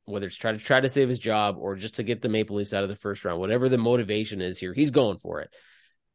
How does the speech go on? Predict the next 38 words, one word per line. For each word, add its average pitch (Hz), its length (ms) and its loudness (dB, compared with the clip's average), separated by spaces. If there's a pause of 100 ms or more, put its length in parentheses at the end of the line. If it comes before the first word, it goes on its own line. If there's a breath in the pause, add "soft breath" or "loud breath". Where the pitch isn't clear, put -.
(100)
That 139 380 4
said, 135 560 6 (180)
he 135 140 -2
can't 196 340 4
go 147 220 6
for 107 320 -2
it 104 100 -4
if 123 220 -2
the 127 180 0
L 127 140 4
T 123 180 -2
I 113 120 2
R 120 100 0
situation 104 580 -6
doesn't 98 240 -8
happen 85 240 -6
with 95 120 -6
Jake 90 180 -8
Muzzin 87 280 -8
and 82 120 -8
Matt 87 180 -6
Murray, 117 500 4
and 110 180 -4
all 107 140 0
of 104 60 -4
a 107 60 -4
sudden 110 260 -2
Toronto's 101 360 -4
got 98 140 -2
an 95 100 -4
extra 92 240 -8
nine 98 360 -2
to 101 140 -8
eleven 92 260 -4
million 90 240 -4
dollars 160 300 8
to 113 80 -8
spend. 101 440 -4